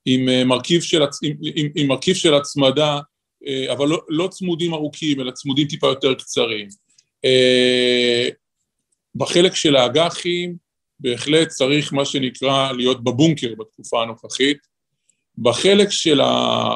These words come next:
אה, בחלק של המניות, כמו שאמרתי, דיברתי על התאמות, וההתאמות הן בעיקר בסקטורים, כמו שאמרתי, לא לתזמן את השוק, אה, יש סקטורים שבאופן היסטורי יותר מתאימים, או יותר, תחומים שיותר מתאימים, דיברנו על מניות ערך,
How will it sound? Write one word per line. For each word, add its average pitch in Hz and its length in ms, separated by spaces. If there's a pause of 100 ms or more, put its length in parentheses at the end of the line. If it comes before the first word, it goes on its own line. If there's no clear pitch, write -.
(120)
אה, 120 480
בחלק 170 360
של 139 180
המניות, 123 440
כמו 143 140
שאמרתי, 143 380
דיברתי 131 440
על 120 60
התאמות, 143 500 (840)
וההתאמות 151 640
הן 170 120
בעיקר 151 340
בסקטורים, 131 720
כמו 127 120
שאמרתי, 139 440
לא 151 120
לתזמן 139 360
את 131 120
השוק, 190 460 (460)
אה, 127 640
יש 170 340
סקטורים 151 520
שבאופן 139 480 (100)
היסטורי 165 600 (220)
יותר 147 320
מתאימים, 143 520 (480)
או 123 60
יותר, 143 340
תחומים 165 380
שיותר 180 260
מתאימים, 160 260
דיברנו 143 340
על 139 60
מניות 127 340
ערך, 160 400